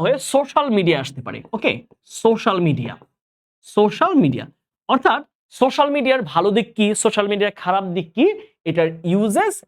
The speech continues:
and abuses, ভালো এবং খারাপের মধ্যে কম্পেয়ার তৈরি করা।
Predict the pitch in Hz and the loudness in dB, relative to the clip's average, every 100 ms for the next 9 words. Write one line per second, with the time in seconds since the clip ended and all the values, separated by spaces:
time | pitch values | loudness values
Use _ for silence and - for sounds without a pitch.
0 | - 143 202 370 381 _ - 151 120 160 | -8 -2 -2 -2 -8 _ -4 -4 0 2
1 | 139 117 113 - - _ _ 139 185 247 | 0 -2 -12 -14 -16 _ _ -8 -2 0
2 | 339 339 330 226 196 202 180 175 269 170 | 0 -2 -4 -4 -4 -4 -4 -2 -2 -2
3 | 147 156 147 135 123 110 | -2 -4 -2 -4 -6 -12